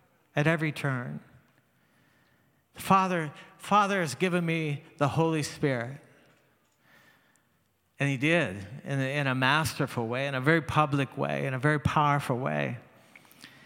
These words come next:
He said, "The Father has given me a mission. He's given me a commission.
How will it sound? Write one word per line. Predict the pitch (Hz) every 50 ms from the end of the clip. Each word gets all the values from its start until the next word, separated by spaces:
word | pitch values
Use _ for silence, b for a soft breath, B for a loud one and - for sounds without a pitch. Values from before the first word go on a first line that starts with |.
| B B B B B B B B
He | 202
said, | 180 - - 185 165
"The | 180 -
Father | - 202 208 220 220 208 208
has | 196 156
given | 135 190 185 170 185 185
me | 180 170
a | 165 156
mission. | 156 160 170 185 185 - - 143 120 120 139 147 147 147
He's | 139 143 143 143 -
given | - 190 175 185 185 180
me | 175 175 170
a | 160 151
commission. | - - - 220 220 202 175 143 113 101 - - 147 139 147 160 170 156 131